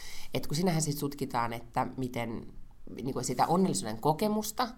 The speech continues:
tai että miten hyvää elämää elää, sit siinä kysytään niinku, niinku va-, yhteiskunnan, tai niinku verrataan yhteiskunnan vapausasteita, tai miten niinku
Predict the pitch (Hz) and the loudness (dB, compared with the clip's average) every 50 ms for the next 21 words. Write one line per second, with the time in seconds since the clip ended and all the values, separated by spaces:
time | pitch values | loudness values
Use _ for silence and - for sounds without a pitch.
0 | - - - - - - - 147 143 147 151 151 143 139 147 147 143 139 131 123 | -14 -18 -18 -18 -18 -8 -2 0 2 4 4 2 4 4 4 4 4 4 2 2
1 | 139 131 127 123 120 117 120 120 113 135 165 185 196 196 185 175 160 160 156 - | 2 2 0 0 0 0 0 0 0 0 0 2 2 2 2 2 2 0 0 -2
2 | 170 160 - - 147 143 139 - 143 143 139 131 - 127 120 120 120 120 120 120 | -2 -4 -4 -2 -2 -2 -2 -2 -4 -4 -4 -4 -4 -4 -4 -2 -2 -4 -6 -4
3 | 120 120 120 120 - - - - - - - - - 135 135 123 139 127 139 135 | -4 -4 -4 -4 -8 -10 -10 -10 -10 -10 -10 -8 -4 -2 -2 0 0 2 2 2
4 | - - 156 139 - 151 143 - 147 135 - - 131 127 123 - - 120 123 123 | 2 2 -2 0 0 0 0 0 0 -2 0 0 0 -2 0 0 0 2 2 2
5 | 117 151 123 120 110 - 120 113 113 117 120 117 - 117 110 113 110 110 95 92 | 2 2 2 0 2 0 -2 -2 -2 -2 -6 -6 -4 0 0 0 2 2 2 0
6 | 104 - - - - - - 95 104 - - 110 90 87 95 110 - 107 85 - | 2 0 -2 -4 -4 -4 -4 -4 -4 -4 -4 -4 -4 -4 -4 -6 -6 -8 -8 -8
7 | 73 76 - - - - | -8 -8 -8 -8 -8 -8